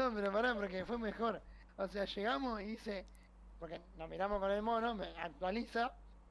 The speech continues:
y dice, "mil doscientos". No decía ochocientos, amigo, mil doscientos. Cuando actualizaste decía mil doscientos.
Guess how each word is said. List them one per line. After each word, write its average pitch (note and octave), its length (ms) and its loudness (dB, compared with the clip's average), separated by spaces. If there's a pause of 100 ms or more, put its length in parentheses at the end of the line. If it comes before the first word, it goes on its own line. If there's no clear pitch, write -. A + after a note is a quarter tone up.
(120)
y F#3+ 60 -6
dice, G3 240 -2
"mil A3 200 -2
doscientos". F#3 380 -4
No G#3+ 80 -2
decía - 240 -4
ochocientos, D#3 460 -12
amigo, F3 260 -6 (320)
mil B3 260 -4
doscientos. F3+ 540 -6 (1300)
Cuando F3 180 -4
actualizaste G3 380 0
decía G3+ 180 0
mil A3+ 220 0
doscientos. F#3 560 -2